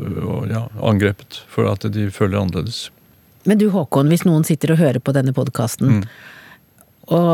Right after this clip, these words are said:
Speaker 2: er over seksti, for jeg regner
Speaker 1: Mm.
Speaker 2: med at det ikke er så mange under seksti som laster den ned, men man vet aldri.
Speaker 1: Vet ikke.
Speaker 2: Men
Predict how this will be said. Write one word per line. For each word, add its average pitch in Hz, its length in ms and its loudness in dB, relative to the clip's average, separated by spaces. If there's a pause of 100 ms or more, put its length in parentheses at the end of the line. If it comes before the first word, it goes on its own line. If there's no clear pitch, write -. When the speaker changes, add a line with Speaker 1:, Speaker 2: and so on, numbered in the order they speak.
(440)
Speaker 2:
er 147 240 2
over 143 240 2
seksti, 208 400 0
for - 140 -2
jeg 156 80 0
regner 131 240 2
Speaker 1:
Mm. - 20 2
Speaker 2:
med 131 140 2
at 131 80 -4
det 143 80 -2
ikke 139 100 -2
er - 80 -4
så 143 80 0
mange 131 320 2
under 127 160 2
seksti - 400 -4
som 143 160 0
laster 131 320 -2
den 147 80 0
ned, 254 160 2
men 147 220 2
man 135 240 0
vet 156 260 0
aldri. 262 400 2
Speaker 1:
Vet 90 80 -10
ikke. - 160 -12 (400)
Speaker 2:
Men 220 300 0